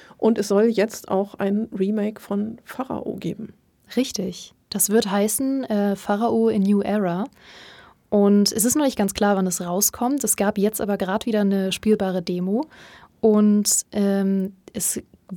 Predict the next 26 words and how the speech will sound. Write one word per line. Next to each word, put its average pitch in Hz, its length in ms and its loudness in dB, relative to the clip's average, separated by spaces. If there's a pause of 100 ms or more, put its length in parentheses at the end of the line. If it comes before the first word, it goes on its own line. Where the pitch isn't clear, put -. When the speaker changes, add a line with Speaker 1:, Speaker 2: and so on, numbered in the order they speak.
(200)
Speaker 2:
kann, 240 260 0
konnte 269 260 6
auch 262 100 4
gespielt - 340 0
werden 208 240 2
auf 196 220 -2
der 185 200 -2
Gamescom, 196 480 0
auf 175 80 -8
der 185 100 -4
Spielemesse. 196 680 -2 (400)
Das - 180 -2
heißt, 214 340 4
ähm, 208 180 4
es 214 100 -2
ist - 140 -2
immer 240 180 4
mal 214 120 4
so 208 80 0
ein 208 40 2
bisschen 208 440 2
im, 196 200 2
im 196 200 0
peripheren 202 440 0
Sichtfeld 190 400 -2
unterwegs. 196 600 -2